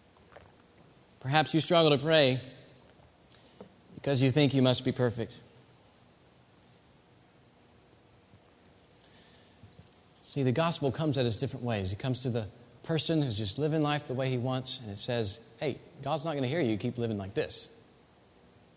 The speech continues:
But then it comes to the person who's just always looking inward and, you know, self-diagnosing every little part of their s-, soul. And,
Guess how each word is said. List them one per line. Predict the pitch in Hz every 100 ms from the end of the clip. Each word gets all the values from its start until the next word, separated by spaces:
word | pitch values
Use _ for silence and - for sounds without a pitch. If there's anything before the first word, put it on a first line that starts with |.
| - - - - - - - - - - - -
But | -
then | 135
it | 165
comes | - 156 120
to |
the | 127
person | 123 147 143 131
who's | 123 110
just | 120 -
always | 147 139 123
looking | 113 143 135 117
inward | 123 135 131 127
and, | 107 95 - - - -
you | 117
know, | 98
self-diagnosing | 98 160 151 120 151 143 135 139 143 135
every | 131 143
little | 139 135 120 - - -
part | - 151 151
of | 139
their | 139
s-, | 127 - - - - -
soul. | - - 175 175 170 170
And, | 139 110